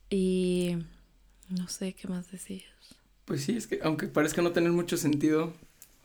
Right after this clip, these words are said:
Speaker 1: Ujú.
Speaker 2: es solo arte. Y ya después podemos caer en, y como por qué una pintura que ni, de algo que ni siquiera existe tiene más valor que un kilo de arroz que te
Speaker 1: <laughs>
Speaker 2: puede ayudar a sobrevivir.
Speaker 1: Sí.
Speaker 2: Que ese es otro pedo más profundo de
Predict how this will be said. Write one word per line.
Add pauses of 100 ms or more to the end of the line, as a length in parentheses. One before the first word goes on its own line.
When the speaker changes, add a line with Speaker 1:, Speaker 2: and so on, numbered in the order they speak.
(360)
Speaker 1:
Ujú.
Speaker 2:
es
solo
arte.
Y
ya
después
podemos (680)
caer
en,
y
como
por
qué (220)
una
pintura
que
ni, (100)
de
algo
que
ni
siquiera
existe
tiene
más
valor
que (520)
un
kilo
de
arroz
que
te
Speaker 1:
<laughs>
Speaker 2:
puede
ayudar
a
sobrevivir. (720)
Speaker 1:
Sí.
Speaker 2:
Que
ese
es
otro
pedo
más
profundo
de